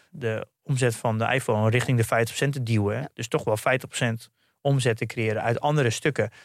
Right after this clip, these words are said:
Speaker 1: Dus
Speaker 2: Ja.
Speaker 1: je, dat wil je ook wel, dat je, ja, andere omzetstromen ontstaan, waar je ook tegen een hoge return kan investeren.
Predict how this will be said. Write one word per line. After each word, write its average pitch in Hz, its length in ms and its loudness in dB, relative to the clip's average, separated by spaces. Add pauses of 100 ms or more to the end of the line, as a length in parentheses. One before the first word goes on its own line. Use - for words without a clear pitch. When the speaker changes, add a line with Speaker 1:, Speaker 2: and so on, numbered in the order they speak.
Speaker 1:
Dus 226 140 -4
Speaker 2:
Ja. 143 60 2
Speaker 1:
je, 127 40 0
dat 135 180 2
wil 143 160 4
je 143 100 4
ook 156 140 2
wel, 120 160 4
dat 120 180 2
je, 120 340 4 (280)
ja, - 220 0 (220)
andere 135 640 2 (680)
omzetstromen 131 840 2
ontstaan, 104 480 -2
waar 110 160 2
je 120 80 2
ook 135 140 2
tegen 131 240 0
een 123 80 4
hoge 131 320 4
return 120 300 4
kan 117 140 -4
investeren. 107 580 -2